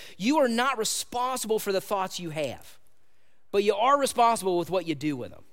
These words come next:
You, you, you know what I'm saying? Like, that always helps me, like, 'cause sometimes I get thoughts where I'm like, "I don't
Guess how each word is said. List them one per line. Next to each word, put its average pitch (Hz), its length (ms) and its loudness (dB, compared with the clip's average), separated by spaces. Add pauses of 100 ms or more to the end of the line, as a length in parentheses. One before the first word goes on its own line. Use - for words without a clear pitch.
(140)
You, 170 120 -8
you, 208 260 -4
you 220 60 -2
know 226 80 6
what 226 80 4
I'm 220 60 2
saying? 220 180 2
Like, 208 120 4 (200)
that 254 120 6
always 269 200 2
helps 220 260 -2
me, 175 80 -2
like, 165 240 0
'cause - 140 -6
sometimes 349 320 -2
I 240 80 4
get 220 160 2
thoughts 220 260 0
where 196 80 0
I'm 180 80 0
like, 170 160 -2
"I 233 80 -2
don't 311 240 0